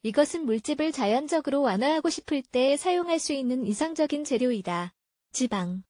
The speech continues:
산, 아미노산, 항산화제를 함유한 이 재료들은 환부에 윤활 작용을 하고 세포의 재생을 촉진한다.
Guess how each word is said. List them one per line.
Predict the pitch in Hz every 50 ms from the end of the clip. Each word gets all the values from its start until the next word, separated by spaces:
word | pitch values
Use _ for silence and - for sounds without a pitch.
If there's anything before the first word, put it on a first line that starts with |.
| _ _
산, | - - - 294 311 320 320 - _ _ _
아미노산, | 208 208 208 226 254 269 269 262 254 269 285 302 330 330 - _ _ _
항산화제를 | - - 370 359 - 349 349 339 349 339 339 330 311 311 330 339
함유한 | 349 359 320 302 294 277 277 294 269
이 | 220 220 208
재료들은 | - 285 262 277 285 285 220 170 180 240 302 330 - _ _ _
환부에 | _ - 381 359 349 339 349 359 359 339
윤활 | 254 220 208 226 269 294 320 320
작용을 | - 294 269 - 285 277 277 277 269
하고 | 269 240 - - 269 302
세포의 | 294 - 381 370 - - 370 349 330 320 330
재생을 | - - 202 220 - 214 180 170 170 165 170 - _ - 240 285 302
촉진한다. | - - 370 - - - 320 311 254 220 202 185 185 170 170 170 -